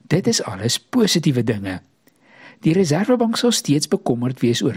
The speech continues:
loonooreenkomste vir persentasieverhogings bo die teikenband,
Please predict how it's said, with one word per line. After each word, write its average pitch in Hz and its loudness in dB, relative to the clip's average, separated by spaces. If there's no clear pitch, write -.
loonooreenkomste 170 0
vir 170 -2
persentasieverhogings 165 -2
bo 104 0
die 107 -2
teikenband, 120 -4